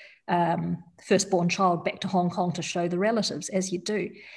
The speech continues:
Now, from New Zealand to Hong Kong back then, I gather, took about thirty-six hours and three separate plane trips.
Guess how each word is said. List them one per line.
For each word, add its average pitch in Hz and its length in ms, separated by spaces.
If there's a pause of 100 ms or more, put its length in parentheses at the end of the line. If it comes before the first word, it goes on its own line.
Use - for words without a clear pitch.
(140)
Now, 202 260
from 208 220
New 214 120
Zealand 294 300
to 247 60
Hong 202 240
Kong 208 260
back - 220
then, 165 200
I 170 120
gather, 196 560
took - 160
about 180 240
thirty-six 214 480
hours 175 200
and 170 80
three 180 200
separate - 320
plane 185 260
trips. - 400